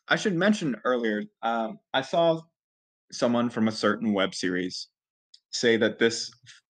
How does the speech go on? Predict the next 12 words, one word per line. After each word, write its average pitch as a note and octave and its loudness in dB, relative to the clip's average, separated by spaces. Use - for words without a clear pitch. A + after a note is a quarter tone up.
whole B2 2
scene G#2 -2
makes F#2 -6
no F2+ -4
sense. - -8
And A#2 6
I'm C3+ 6
going C#3 6
to A2 -2
argue A2+ 4
against G#2 0
that. - -6